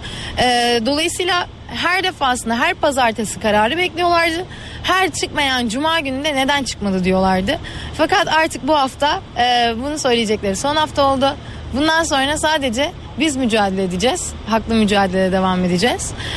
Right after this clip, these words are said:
Ee, bundan sonra onlar dört duvar arasından çıkacak, e, ve, e, ait oldukları yere gidecekler.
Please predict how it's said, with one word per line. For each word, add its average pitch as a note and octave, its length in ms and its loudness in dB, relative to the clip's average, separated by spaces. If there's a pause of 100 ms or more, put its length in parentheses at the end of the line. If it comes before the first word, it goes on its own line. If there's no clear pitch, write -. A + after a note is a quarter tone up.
(220)
Ee, A3 500 2
bundan D4+ 320 0
sonra B3+ 320 0
onlar A#3+ 380 0 (140)
dört C4+ 220 0
duvar A3+ 160 0
arasından G3+ 420 0
çıkacak, C#4+ 380 0 (420)
e, G#3+ 240 4
ve, B3+ 240 2 (100)
e, G#3+ 80 0
ait B3 280 2
oldukları A3 360 0
yere A3+ 160 2
gidecekler. F3+ 480 -2